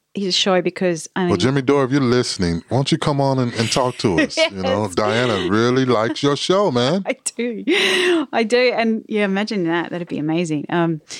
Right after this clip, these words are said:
Speaker 1: but he, I mean, look, I think I like that show because it opens up my eyes to a whole lot of stuff that, you know, you don't,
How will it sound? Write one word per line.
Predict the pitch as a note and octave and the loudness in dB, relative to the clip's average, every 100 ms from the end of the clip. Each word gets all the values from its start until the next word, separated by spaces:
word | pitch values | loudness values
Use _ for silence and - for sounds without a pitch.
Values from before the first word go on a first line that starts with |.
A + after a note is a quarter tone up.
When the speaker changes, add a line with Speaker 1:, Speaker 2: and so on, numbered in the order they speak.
| - - _ _ _ | -18 -20 _ _ _
Speaker 1:
but | - G#3 | -2 0
he, | C4 E4 E4+ - - - - - - - | 0 0 0 -2 -6 -8 -10 -18 -20 -4
I | A#3+ | 2
mean, | C4+ C4 | 4 2
look, | C4 | 2
I | A#3+ | -2
think | A#3+ C#4+ D4+ | 0 0 2
I | |
like | C4 G3+ G#3+ | 2 2 -2
that | G#3 - | -6 -2
show | - F3+ | 0 2
because | E3+ E3+ F3+ D#3 - | 0 -4 -6 -6 -4
it | F#3 | 0
opens | F3+ F3+ F#3+ E3+ | 2 0 0 -2
up | - | 0
my | E3+ D#3 D#3+ | 0 0 -2
eyes | D#3+ | -4
to | - | -6
a | E3 | -8
whole | E3 D#3+ | -4 -4
lot | D#3+ D#3 | -4 -4
of | |
stuff | - - D3+ - | -4 -4 -4 -4
that, | E3 D#3 _ _ _ - - - | -4 -4 _ _ _ -18 -14 -4
you | F#3+ | 0
know, | |
you | F3 | 0
don't, | E3 E3+ | 0 -2